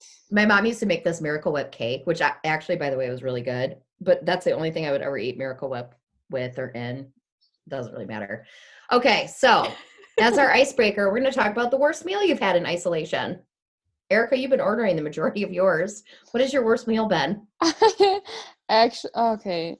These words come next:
Speaker 2: Uh, oh no, I'm cracking under the pressure. I don't know. I've made some pretty terrible meals, if I'm being honest. Um, I've gotten better at cooking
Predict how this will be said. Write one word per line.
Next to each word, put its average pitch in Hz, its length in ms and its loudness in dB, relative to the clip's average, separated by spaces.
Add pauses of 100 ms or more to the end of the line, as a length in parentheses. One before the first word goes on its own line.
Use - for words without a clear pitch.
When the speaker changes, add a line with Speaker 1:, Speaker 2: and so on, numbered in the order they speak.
(260)
Speaker 2:
Uh, 285 640 6 (1500)
oh 262 160 6
no, 233 360 6
I'm 220 180 -2
cracking 226 400 0
under 220 140 -2
the 202 80 -2
pressure. 226 520 0
I 247 100 8
don't 262 100 4
know. 240 60 6
I've 208 120 6
made 285 160 2
some 262 140 0
pretty 269 260 -2
terrible 208 400 0
meals, 170 380 0
if 185 60 -12
I'm 185 120 -6
being 165 260 -8
honest. 165 600 -4
Um, 185 340 4
I've 220 160 6
gotten 254 280 4
better 208 260 6
at 262 140 -2
cooking 233 420 -8